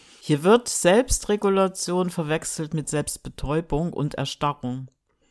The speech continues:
Wie gesagt, ich sehe das ganz oft schon an der Körperhaltung und ich freue mich dann immer riesig, das ist jetzt ganz geheim, ja, meine kleine Freude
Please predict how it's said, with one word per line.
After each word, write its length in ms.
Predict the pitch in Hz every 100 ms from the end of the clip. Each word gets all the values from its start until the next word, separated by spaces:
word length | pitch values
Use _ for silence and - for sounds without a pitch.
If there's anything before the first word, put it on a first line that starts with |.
| _ _ _ _ _ -
Wie 120 | 160
gesagt, 340 | 170 175 196 -
ich 160 | 180
sehe 160 | - 220
das 300 | 233 240 - - 160
ganz 300 | 180 214 -
oft 380 | 190 240 - -
schon 160 | 214
an 160 | 190 185
der 80 | 175
Körperhaltung 1040 | 254 - 185 160 160 156 - 185 214 247 - - -
und 200 | 165 170
ich 120 | 160
freue 240 | - 170
mich 160 | 185 175
dann 140 | 160
immer 300 | 156 160 151
riesig, 1040 | 151 180 220 - 151 175 269 - - - - -
das 100 | -
ist 60 | -
jetzt 200 | 143 -
ganz 260 | 131 147 -
geheim, 560 | 131 143 143 156 185 -
ja, 120 | 127
meine 300 | 160 139 135
kleine 340 | - 143 147
Freude 600 | 143 - 143 165 151 165